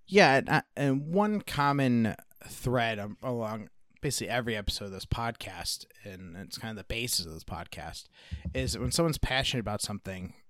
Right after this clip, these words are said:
it's contagious. Like, they're going to share it in some way. Um, and I think in the, in the field of education, like, a passion for knowledge and learning, it's, like,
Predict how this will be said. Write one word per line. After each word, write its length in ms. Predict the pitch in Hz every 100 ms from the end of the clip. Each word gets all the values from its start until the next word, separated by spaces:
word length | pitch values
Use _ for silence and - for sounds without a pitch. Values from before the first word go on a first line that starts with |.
| - 95
it's 180 | 92
contagious. 720 | - 104 127 113 - - - -
Like, 220 | 95 - _ - 139
they're 160 | 113 101
going 420 | 120 123 123 110
to 60 |
share 380 | 101 - 113 104
it 80 | 87
in 60 | 76
some 280 | - 95
way. 340 | 117 139 101 - - - - - - _ -
Um, 440 | 117 110 104 101 - _ _ _ - _ -
and 120 | 135
I 100 | 143
think 300 | 151 143 -
in 160 | 131 127
the, 100 | 123
in 80 |
the 80 | 127
field 240 | - 165 151
of 60 |
education, 760 | 123 110 - 185 208 131 127 107
like, 280 | 120 107 - -
a 400 | 113 107 104 98 - _ _ _ -
passion 400 | 143 147 - 131
for 140 | 120
knowledge 460 | 110 139 135 113 104
and 460 | 107 107 110 110
learning, 480 | 117 170 135 101 117 - _ - - - _ _ _ _ _ _ _ - - _ _ -
it's, 160 | 135 143
like, 240 | 120